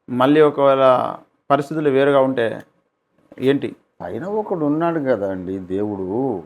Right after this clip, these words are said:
Speaker 1: మ్మ్.
Speaker 2: ఆయన అన్నీ చూస్తానే ఉన్నాడు కదా.
Speaker 1: మ్మ్.
Speaker 2: ఆయనకి ఇంకెంత ఆయుష్కాలం ఉన్నదో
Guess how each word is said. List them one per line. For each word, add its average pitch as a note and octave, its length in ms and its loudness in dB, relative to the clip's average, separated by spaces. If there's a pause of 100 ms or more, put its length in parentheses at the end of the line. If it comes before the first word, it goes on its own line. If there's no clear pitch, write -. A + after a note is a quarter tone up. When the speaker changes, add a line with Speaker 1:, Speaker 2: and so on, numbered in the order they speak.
Speaker 1:
మ్మ్. A2 340 -12 (240)
Speaker 2:
ఆయన F2+ 180 -10
అన్నీ F2 220 -8
చూస్తానే D3 540 -2
ఉన్నాడు B2+ 320 -2
కదా. G2+ 400 -4 (260)
Speaker 1:
మ్మ్. G#2 240 -10 (360)
Speaker 2:
ఆయనకి A#2+ 340 -4
ఇంకెంత G2+ 420 -4
ఆయుష్కాలం A#2+ 600 0
ఉన్నదో A#2+ 480 -4